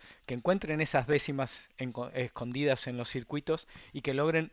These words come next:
excelentes resultados y hagan carreras divertidas. Y como dijimos, todo esto tiene un propósito que es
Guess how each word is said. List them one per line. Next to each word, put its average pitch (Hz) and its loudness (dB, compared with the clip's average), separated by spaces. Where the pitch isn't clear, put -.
excelentes 139 0
resultados 180 8
y 131 4
hagan 139 8
carreras 127 2
divertidas. 117 -6
Y 165 -6
como 185 4
dijimos, 226 4
todo 190 4
esto 175 0
tiene 165 -2
un 165 -4
propósito 170 2
que 165 2
es - -8